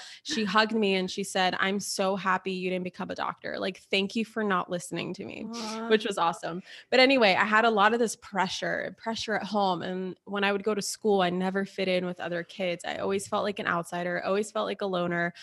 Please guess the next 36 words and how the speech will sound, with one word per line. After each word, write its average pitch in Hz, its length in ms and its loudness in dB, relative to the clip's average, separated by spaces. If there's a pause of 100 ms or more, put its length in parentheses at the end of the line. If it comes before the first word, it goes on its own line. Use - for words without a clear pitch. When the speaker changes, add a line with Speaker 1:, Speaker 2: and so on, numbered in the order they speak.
(400)
Speaker 1:
Um, 175 720 2 (420)
just, 247 500 -4 (760)
yeah, 294 340 4
just 226 180 -4
a 320 40 0
hard 285 280 2
time 269 240 0
in 254 80 2
my 214 120 2
life. 185 360 2
And 202 140 -2
when 214 100 -2
I 202 60 -2
came 285 240 -4
across 262 340 -2
The 208 60 -6
Secret, 240 560 -4
it 196 60 -4
was 190 200 -4
so 233 220 0
bizarre 190 400 2
because 180 460 -2 (300)
now 214 340 4
I 226 100 4
understand 190 1000 0 (340)
that 190 300 4
we 196 140 0
come 190 280 -2
across 196 640 2
the 190 100 -8
things 185 360 -4
that 180 140 -2
we 180 120 -4
are 180 80 0
ready 165 220 -2
for 226 400 -6